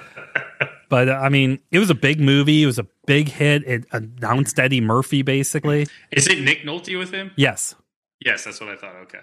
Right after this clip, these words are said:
Speaker 1: Yeah. And then you have Airplane two, the sequel, came out a few days later. That movie's awful.
Speaker 2: Yeah.
Speaker 1: I
Speaker 2: It's,
Speaker 1: mean,
Speaker 2: yeah. It's
Speaker 1: uh,
Speaker 2: hard to follow up a movie like Airplane.
Speaker 1: Yeah. And then to choose between Airplane two or the movie The Toy.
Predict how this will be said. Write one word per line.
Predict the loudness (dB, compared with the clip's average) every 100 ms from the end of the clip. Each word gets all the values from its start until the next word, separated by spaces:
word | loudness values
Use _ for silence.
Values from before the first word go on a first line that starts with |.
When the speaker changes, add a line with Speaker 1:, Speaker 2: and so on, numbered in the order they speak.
| -14
Speaker 1:
Yeah. | -14 -14 -8
And | -2 2
then | 4 2 -2 _ _ _ _ _
you | 0 2
have | 2 2
Airplane | 0 2 2 2
two, | 2 2
the | 2
sequel, | 0 0 0 -2 -2
came | -2 0
out | 0 0
a |
few | -2 0
days | 0 0
later. | 0 2
That | 2 2
movie's | -2 -6 -8
awful. | -8 -8 -6 -8 -10 _ _ _ _
Speaker 2:
Yeah. | -12 -12 -12 -18 -2
Speaker 1:
I | 0
Speaker 2:
It's, |
Speaker 1:
mean, | 2 0
Speaker 2:
yeah. | -2 -10 _ _ _ _ -2
It's | 2 4
Speaker 1:
uh, | 4
Speaker 2:
hard | 2 -2
to | -6 -8 -10 _ _
follow | -10 -6 -6 -8
up | -8 -8
a | -8
movie | -10 -14 -14
like | -14 -14
Airplane. | -14 -14 -16 -8
Speaker 1:
Yeah. | -4 -4 -4 -18 _ _ _
And | -2 2
then | 4 4 0 -4 -4
to | 0 2 2 2 -2 -6
choose | 0 2 2 0
between | -4 0 0 0
Airplane | 0 -2 0 0 0
two | -2 0 2 2 2 -2
or | -2 -2
the | 0
movie | 2 2 2
The | -4 -10
Toy. | -2 2 4 2 -4